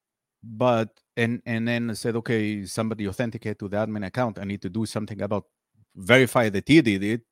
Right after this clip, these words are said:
Apparently he did it. He didn't tell me that he's going to do, but he did it. Uh, but this is to give you the example.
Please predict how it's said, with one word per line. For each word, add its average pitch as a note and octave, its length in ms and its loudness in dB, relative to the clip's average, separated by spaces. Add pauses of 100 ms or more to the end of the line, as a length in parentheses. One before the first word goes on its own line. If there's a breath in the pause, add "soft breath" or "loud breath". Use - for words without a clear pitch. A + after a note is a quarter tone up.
(120)
Apparently G#2 380 -2
he F#2+ 80 -2
did F#2+ 240 0
it. A2 160 0 (200)
He F#2+ 120 -6
didn't A2 240 2
tell G2 160 -2
me A2 260 -6 (140)
that F#2+ 120 -10
he's G2 140 -6
going G2+ 220 -4
to F#2+ 80 -14
do, F#2 260 -6 (320)
but G2 140 -8
he G2+ 80 -2
did G2+ 180 2
it. F#2 240 -2 (800 soft breath)
Uh, G#2+ 300 4 (380)
but A#2 140 0
this D3 220 2
is C#3+ 100 2
to C3 120 0
give C3 220 4
you B2+ 220 4
the A2 140 2
example. A2+ 640 -2